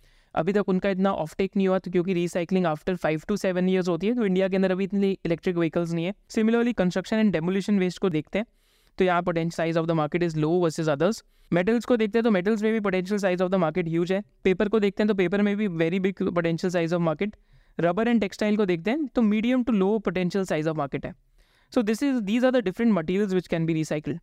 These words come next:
तो जब हम इस इंडस्ट्री की डिफेंसिबिलिटी को देखना चाहते हैं तो actually में टू थाउजेंड एट and टू थाउजेंड नाइन के अंदर बहुत बड़ा फाइनेंशियल क्राइसिस आया था।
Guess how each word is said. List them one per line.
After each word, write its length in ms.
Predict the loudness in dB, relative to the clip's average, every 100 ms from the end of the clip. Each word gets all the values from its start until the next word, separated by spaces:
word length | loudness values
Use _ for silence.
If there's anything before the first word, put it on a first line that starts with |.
| _ -4
तो 60 | 0
जब 140 | 2
हम 140 | 2 2
इस 140 | 2
इंडस्ट्री 340 | 0 0 -2
की 80 | 0
डिफेंसिबिलिटी 580 | 0 -2 -2 -2 0 0
को 100 | 0
देखना 240 | 0 -2
चाहते 260 | -2 -2 -4
हैं 80 | -10 _ _ _ 0
तो 60 | 2
actually 260 | 2 2
में 120 | 0 2
टू 180 | -2
थाउजेंड 380 | 2 2 2 0 2
एट 200 | 0 2
and 140 | 0
टू 120 | 0 0
थाउजेंड 240 | 0 0
नाइन 200 | -4 -2
के 80 | -2
अंदर 160 | 0
बहुत 180 | 0 0
बड़ा 140 | 0 -2
फाइनेंशियल 440 | -2 -4 -2 -2
क्राइसिस 360 | -2 -4 -4 -4
आया 120 | -4
था। 140 | -8